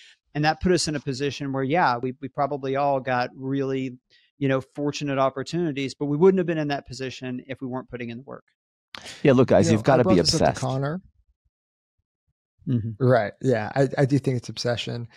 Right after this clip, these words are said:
Speaker 3: I think Connor, my C M O, had a really great point on this.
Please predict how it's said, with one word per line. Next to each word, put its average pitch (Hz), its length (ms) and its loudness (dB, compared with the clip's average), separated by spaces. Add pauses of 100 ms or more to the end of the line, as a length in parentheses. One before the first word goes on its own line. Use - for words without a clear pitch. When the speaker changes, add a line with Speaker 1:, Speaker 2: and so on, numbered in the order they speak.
(340)
Speaker 3:
I 165 100 4
think 185 200 2
Connor, 147 440 2
my 123 140 -2
C 131 200 -2
M 123 160 -2
O, 123 100 -4
had 123 120 -2
a 123 40 -2
really 127 200 -2
great 127 220 -2
point 127 260 0
on 123 100 -2
this. 123 300 -4